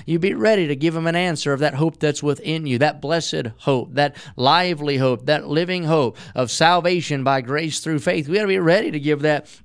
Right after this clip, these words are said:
uh, a, a testimony to a lost and dying world. Be ready to respond when we're persecuted for righteousness' sake. But here's the, here's the, the end of the verse.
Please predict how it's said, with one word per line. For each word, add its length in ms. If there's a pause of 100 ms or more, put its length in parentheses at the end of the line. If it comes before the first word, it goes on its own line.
uh, 40
a, 340
a 40
testimony 720 (180)
to 160
a 160
lost 460
and 120
dying 300
world. 340 (160)
Be 140
ready 200
to 120
respond 800
when 140
we're 100
persecuted 640
for 140
righteousness' 640
sake. 260
But 140
here's 280
the, 100
here's 320
the, 120 (120)
the 340
end 140
of 80
the 40
verse. 240